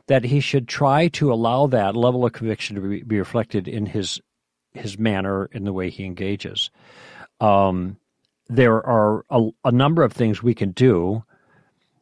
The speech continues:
that reflect confidence in our views. One of them is we don't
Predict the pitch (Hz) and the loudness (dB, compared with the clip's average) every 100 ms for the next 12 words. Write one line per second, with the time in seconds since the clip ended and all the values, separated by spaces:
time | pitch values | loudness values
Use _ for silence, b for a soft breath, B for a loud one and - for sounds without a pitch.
0 | _ - - 110 104 113 113 - 120 - | _ -4 2 4 4 2 0 2 0 0
1 | - 123 110 - 101 90 - 101 90 95 | -6 -4 -4 -4 -4 -4 -4 -4 -2 -2
2 | 92 78 - - 98 95 101 98 101 95 | -4 -4 -10 -4 -2 0 0 -2 -2 -2
3 | 90 95 | -2 -4